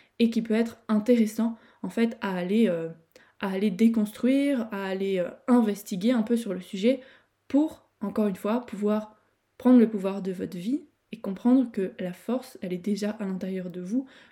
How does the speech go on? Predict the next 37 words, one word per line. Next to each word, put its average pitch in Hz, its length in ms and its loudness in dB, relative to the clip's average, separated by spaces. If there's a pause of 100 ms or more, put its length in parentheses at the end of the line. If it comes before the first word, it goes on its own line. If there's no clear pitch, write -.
que 208 80 0
vous 202 160 4
avez 233 220 6
déjà 185 200 -4
tout - 380 -4
en 196 140 -2
vous 190 340 -4 (380)
pour 269 180 -6
pouvoir 208 420 -2
construire 226 380 0
la 185 140 2
vie 214 240 -4 (500)
qui 190 160 -6
vous 208 320 0
inspire 202 560 -6
à 185 120 -4
vous 214 300 -2
et 208 100 -4
pas 226 200 -2
la 202 140 0
vie 202 260 -8 (240)
qui - 140 -8
vous 185 140 -4
a 185 120 0
été 202 240 -4
dictée 226 420 -2
par 202 160 -4
la 175 120 -8
société. 208 560 -6 (880)
Et 214 40 -6
c'est - 140 -6
sûr 262 360 0 (140)
que 185 120 -6
c'est 190 240 -6
un 180 160 -6
travail 185 420 -4 (800)
complexe, 226 720 4